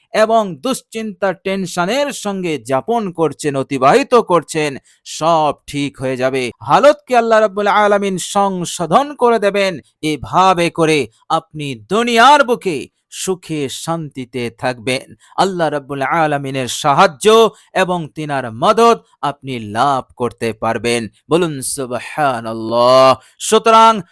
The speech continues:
সূরাতুল আরাফের এই অসাধারণ আয়াতটি আপনি তেলাওয়াত করুন। আল্লাহ সুবহানাহু ওয়া তাআলা এই দুনিয়াতেও আপনার মনের আশাকে পূরণ করবেন, পরকালেও আপনার মনের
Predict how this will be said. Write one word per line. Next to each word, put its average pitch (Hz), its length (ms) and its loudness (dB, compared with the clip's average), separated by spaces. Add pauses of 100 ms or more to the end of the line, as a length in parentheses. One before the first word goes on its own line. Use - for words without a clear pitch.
সূরাতুল 226 640 4
আরাফের 220 680 4
এই 208 240 0
অসাধারণ 214 840 0
আয়াতটি 180 540 -2
আপনি 165 300 -4
তেলাওয়াত 151 580 2
করুন। 139 480 0 (200)
আল্লাহ 156 340 0
সুবহানাহু 135 580 -6
ওয়া 123 100 -2
তাআলা 127 420 -2 (180)
এই 190 260 -2
দুনিয়াতেও 151 720 -4 (220)
আপনার 135 460 -6
মনের 135 380 -6
আশাকে 190 560 -2
পূরণ 165 380 -4
করবেন, 139 500 -2 (260)
পরকালেও 202 920 2 (200)
আপনার 147 440 -4
মনের 131 340 -6